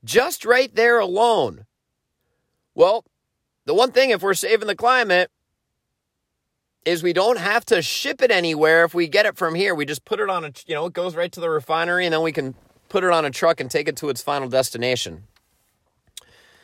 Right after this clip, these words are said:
So one thing I have to mention where Teddy was wrong and Teddy was right. Teddy was so wrong, um, when I, when I mentioned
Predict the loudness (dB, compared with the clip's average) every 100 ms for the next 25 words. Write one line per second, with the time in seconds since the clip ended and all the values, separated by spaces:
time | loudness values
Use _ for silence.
0 | _ 0 2 4 4 4 0 2 0 0
1 | 0 0 0 -2 -4 0 2 2 0 -2
2 | -2 -4 -4 -4 -4 -4 0 0 -2 -6
3 | -6 -2 0 0 -2 4 4 4 2 2
4 | 2 0 -4 -14 _ _ _ _ _ _
5 | _ _ _ -2 0 0 0 -2 -6 -10
6 | _ -2 2 2 0 -4 -2 0 2 0
7 | -2 -2 0 0 -4 -4 -8